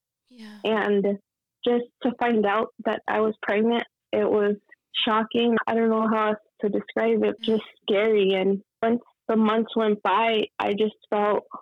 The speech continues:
Speaker 2: I was still in my Bible. I still kept going to church. I was praying. I was like, "Lord, <laughs> if you've made me a mom again,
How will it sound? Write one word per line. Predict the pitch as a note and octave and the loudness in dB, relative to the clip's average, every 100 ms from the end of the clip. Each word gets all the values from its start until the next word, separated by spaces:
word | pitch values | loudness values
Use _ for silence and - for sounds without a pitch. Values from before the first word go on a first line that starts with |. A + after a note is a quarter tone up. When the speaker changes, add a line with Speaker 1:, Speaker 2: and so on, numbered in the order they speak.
| _ _ _ _ _ G3 | _ _ _ _ _ -2
Speaker 2:
I | A3 A3+ A3 _ _ _ - G#3+ A#3+ | 0 0 -2 _ _ _ -20 -10 -4
was | A3+ _ | -6 _
still | - A#3 A#3 | -2 0 2
in | A3+ | 0
my | G#3+ G3+ | 0 -2
Bible. | G#3+ A3+ A#3+ A#3+ | -2 0 2 2
I | A3+ G#3 - | 0 -2 -2
still | G#3+ | -4
kept | G#3+ G#3+ - | -4 -4 -2
going | A#3 G#3+ | 0 0
to | - - | -2 -2
church. | G#3+ A3 - | -2 -2 -2
I | G3 G3+ - - - - | -2 -4 -10 -14 -10 -6
was | G#3 - | -6 -4
praying. | - A3 A#3+ A#3+ | -4 0 0 0
I | A3 G#3 | 0 0
was | G#3 | 0
like, | G3+ - | -2 0
"Lord, | G#3+ A#3+ C#4 G3 | 2 2 2 0
<laughs> | - - | -4 -4
if | A#3+ - | -4 0
you've | A#3+ C4 B3+ | 0 0 0
made | B3+ C#4 B3 | 0 2 2
me | B3 B3+ | 2 2
a | B3+ | 2
mom | A3+ A3+ A#3+ | 2 2 2
again, | A#3+ A3 A#3 C#4+ | 2 2 2 0